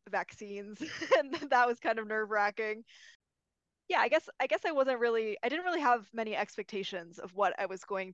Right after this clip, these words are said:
to experience or see while I was there, but I, I tried to have an open mind in general and just whatever was gonna come my way.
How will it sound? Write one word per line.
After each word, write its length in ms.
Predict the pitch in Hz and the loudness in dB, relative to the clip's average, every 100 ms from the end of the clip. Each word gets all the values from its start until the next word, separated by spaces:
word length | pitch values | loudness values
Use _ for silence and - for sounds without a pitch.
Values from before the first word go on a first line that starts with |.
| - | -10
to 220 | 202 185 | -8 -6
experience 580 | 185 - - 185 185 180 | -8 -10 -6 -4 -4 -6
or 100 | - | -10
see 500 | 185 196 180 185 214 - _ _ _ | -10 -12 -12 -10 -12 -14 _ _ _
while 160 | - 202 | 2 6
I 80 | 196 | 6
was 160 | 196 - | 2 0
there, 280 | 196 220 | 2 4
but 140 | 311 269 | 6 4
I, 80 | 226 - | 4 0
I 60 | 226 | 2
tried 200 | 226 226 | 4 6
to 60 | |
have 160 | 254 214 | 4 4
an 60 | |
open 200 | 214 214 | 2 -2
mind 340 | 196 190 202 247 | -2 0 0 0
in 100 | 214 | -2
general 360 | 190 196 240 | -2 -2 0
and 100 | 254 | 0
just 380 | 202 196 - - - _ _ _ _ _ | -2 -8 -10 -18 -18 _ _ _ _ _
whatever 320 | 220 208 202 | -4 -4 -4
was 120 | 202 | -6
gonna 160 | 208 196 | -4 -6
come 200 | 208 196 | -6 -4
my 140 | 196 | -2
way. 360 | 190 196 202 226 | -2 -2 -2 -4